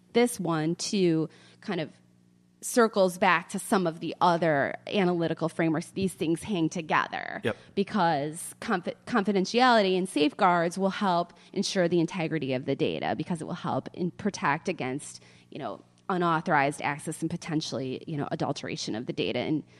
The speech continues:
Speaker 1: as it's being used. And then, you know, it also helps, y-, you know, enforce the, any use limitations that you have applied to the data. You know, it really helps kind of,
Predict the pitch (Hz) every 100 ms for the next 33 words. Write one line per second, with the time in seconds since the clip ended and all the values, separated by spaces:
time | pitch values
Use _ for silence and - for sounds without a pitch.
0 | - - 165 165 - - 104 143 147 156
1 | 135 92 127 190 - - - - _ _
2 | _ _ - - 214 202 185 170 170 202
3 | 151 127 110 - 180 175 - 180 196 175
4 | 165 170 - - - - - - - -
5 | 170 143 190 - 208 185 185 - - 175
6 | 160 190 269 277 247 247 247 233 233 226
7 | 240 233 226 220 208 208 220 208 202 196
8 | 190 190 185 175 190 226 214 202 214 190
9 | 185 185 - - 185 175 175 170 170 -